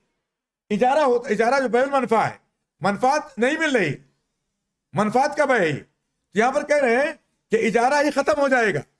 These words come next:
कब? जब असले सामान खत्म हो जाए, जो इजारा पर क्या है, दिया गया है,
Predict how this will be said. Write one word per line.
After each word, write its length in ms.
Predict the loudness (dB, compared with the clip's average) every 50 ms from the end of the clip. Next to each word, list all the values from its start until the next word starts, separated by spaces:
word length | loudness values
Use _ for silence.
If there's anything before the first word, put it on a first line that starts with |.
| _ -2
कब? 300 | -2 -2 -2 -6 -14 -18 _ _ _ _ _ _ _ _ _ _ _ _ _ 0
जब 380 | 0 0 0 -2 -6 -12 -14 _ _ _ _ _ _ _ _ _ _ _ _ _ _ _ -20 -20 -20 _ _ _
असले 340 | -2 0 2 2 2 2 2
सामान 460 | 2 0 0 0 2 2 0 0 0
खत्म 280 | -2 -4 -2 -2 0 0
हो 120 | 0 0
जाए, 380 | 0 2 2 2 2 0 0 -4 -8 _ _ _ _ -2
जो 200 | 0 0 0 0 -2
इजारा 260 | -2 0 2 2 0
पर 200 | 0 0 -2 -2
क्या 200 | 0 0 0 2
है, 120 | 2 0
दिया 220 | 0 0 0 0 0
गया 200 | 0 0 -2 -2
है, 160 | -6 -12 -18